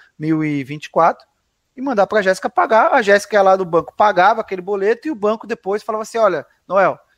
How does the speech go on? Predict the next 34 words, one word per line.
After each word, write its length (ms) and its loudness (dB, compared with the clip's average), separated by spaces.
o 100 -12
boleto 480 2
mil 180 -6
e 40 -8
vinte 180 -10
e 60 -16
quatro 440 0
foi 200 -4
pago 300 0
com 140 -16
dez 220 0
reais." 420 -4
E 100 -10
era 140 -4
assim, 320 -12
funcionava 420 -12
antigamente, 500 -6
era 120 -6
super 480 0
offline, 560 0
era 140 -6
offline 440 -2
do 120 -6
offline, 580 -2
não 120 -8
tinha, 580 0
não 120 -14
tinha 260 -12
comunicação 580 -6
online 260 0
nenhuma. 260 0
Hoje 420 6
o 40 -2
boleto, 760 2